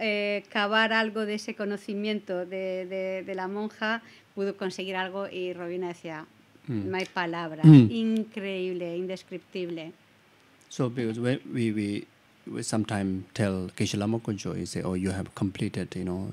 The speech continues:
Speaker 2: such a you know, like, two, two, two, two thousand over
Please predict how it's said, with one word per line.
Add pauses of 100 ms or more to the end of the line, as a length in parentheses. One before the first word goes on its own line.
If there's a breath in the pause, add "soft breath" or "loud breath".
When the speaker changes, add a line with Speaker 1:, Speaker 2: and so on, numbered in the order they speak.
Speaker 2:
such
a (800 loud breath)
you
know,
like,
two,
two, (140)
two, (140)
two
thousand
over